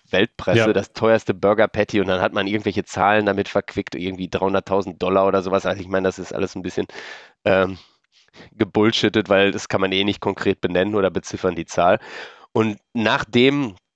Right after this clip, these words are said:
Speaker 1: dieses Burger Patty quasi vorgestellt wurde, hat sich eigentlich erst eine Startup-Szene in diesem Bereich zellbasierter, ich nenn's jetzt mal zellbasierter Lebensmittel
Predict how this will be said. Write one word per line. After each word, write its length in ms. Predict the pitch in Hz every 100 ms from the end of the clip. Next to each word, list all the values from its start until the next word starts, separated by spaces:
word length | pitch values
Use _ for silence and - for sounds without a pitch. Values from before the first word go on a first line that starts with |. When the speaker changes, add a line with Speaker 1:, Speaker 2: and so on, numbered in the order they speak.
| _ _ _ - 120
Speaker 1:
dieses 280 | 127 127
Burger 280 | 104 123 131
Patty 300 | - 120 113
quasi 280 | - 110 101
vorgestellt 640 | - 117 120 - 101 90
wurde, 220 | 98 101
hat 100 | 104
sich 240 | - 110 -
eigentlich 420 | 101 147 139 113
erst 240 | 110 113
eine 120 | 107 98
Startup-Szene 640 | - 92 95 - 98 92
in 160 | - 95
diesem 220 | 95 95
Bereich 340 | 95 92 98
zellbasierter, 640 | - 104 104 101 101 98 92
ich 120 | -
nenn's 160 | 95
jetzt 140 | 98 -
mal 120 | 90
zellbasierter 560 | - 98 92 92 - 90
Lebensmittel 680 | 90 95 - 85 90 85